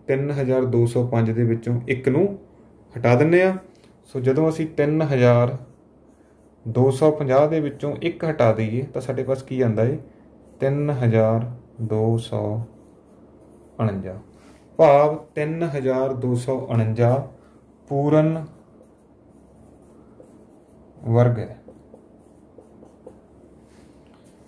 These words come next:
ਤਾਂ ਤਿੰਨ ਹਜ਼ਾਰ ਦੋ ਸੌ ਉਣੰਜਾ ਦਾ ਜੇਕਰ ਮੈਂ ਵਰਗਮੂਲ ਪਤਾ ਕਰਨਾ ਹੋਵੇ ਤਾਂ ਕੀ ਹੋਏਗਾ?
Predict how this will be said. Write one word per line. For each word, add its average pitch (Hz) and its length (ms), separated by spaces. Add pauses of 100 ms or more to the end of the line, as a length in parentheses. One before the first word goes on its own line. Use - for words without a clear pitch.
(280)
ਤਾਂ 135 80
ਤਿੰਨ 165 340
ਹਜ਼ਾਰ 185 260
ਦੋ 170 160
ਸੌ 170 220
ਉਣੰਜਾ 160 340
ਦਾ 156 360 (480)
ਜੇਕਰ 127 260
ਮੈਂ 139 140
ਵਰਗਮੂਲ 147 440
ਪਤਾ 131 260
ਕਰਨਾ 120 340
ਹੋਵੇ 113 340
ਤਾਂ 143 140
ਕੀ 165 200
ਹੋਏਗਾ? 104 300